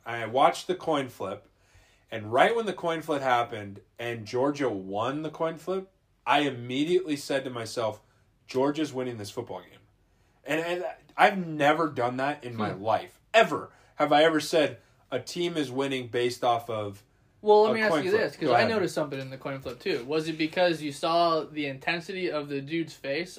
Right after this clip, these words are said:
Speaker 2: on Georgia? Seventeen?
Speaker 1: No, I,
Speaker 2: Okay,
Speaker 1: I
Speaker 2: that's,
Speaker 1: think
Speaker 2: I saw that. I was
Speaker 1: really?
Speaker 2: like, "That dude's ready to go."
Speaker 1: For me, it was more just like, I don't know. It's just,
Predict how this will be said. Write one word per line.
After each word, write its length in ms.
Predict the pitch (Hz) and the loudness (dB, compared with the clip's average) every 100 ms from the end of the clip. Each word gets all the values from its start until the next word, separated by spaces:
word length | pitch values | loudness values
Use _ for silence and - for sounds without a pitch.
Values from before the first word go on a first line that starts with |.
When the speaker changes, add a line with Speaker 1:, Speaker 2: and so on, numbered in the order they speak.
| 143 | -10
Speaker 2:
on 220 | 143 135 | -8 -8
Georgia? 420 | 131 131 180 240 _ _ _ | -10 -8 -8 -10 _ _ _
Seventeen? 580 | - 175 165 156 170 202 143 | -2 0 0 -2 -6 -6 -2
Speaker 1:
No, 280 | 151 226 196 | 4 6 6
I, 180 | 131 143 180 | 6 6 4
Speaker 2:
Okay, 220 | 143 120 | 2 -2
Speaker 1:
I 120 | 135 156 | 2 4
Speaker 2:
that's, 140 | 147 | 4
Speaker 1:
think 140 | 226 | 0
Speaker 2:
I 120 | 160 175 | 2 2
saw 260 | 175 139 | 2 -2
that. 100 | 127 | -2
I 20 | |
was 120 | 135 147 | 2 4
Speaker 1:
really? 180 | 185 | 6
Speaker 2:
like, 80 | 214 | 4
"That 140 | 151 156 | 2 0
dude's 180 | 160 143 | 0 0
ready 180 | 147 | 0
to 100 | 135 | 0
go." 160 | 131 147 | -2 0
Speaker 1:
For 180 | 196 190 | 2 2
me, 260 | 185 220 | 2 2
it 100 | 247 175 | 2 0
was 180 | 156 | -2
more 320 | 151 165 175 175 | -4 -2 0 0
just 300 | 165 156 - | -2 0 4
like, 300 | 151 139 - - - - - - - - - - - - | 4 2 -8 -20 -20 -20 -20 -20 -20 -20 -20 -20 -18 -8
I 160 | 175 233 | 0 6
don't 300 | 262 226 160 | 6 4 0
know. 320 | 175 247 135 | 2 4 4
It's 140 | 127 | 2
just, 200 | - 180 | 4 2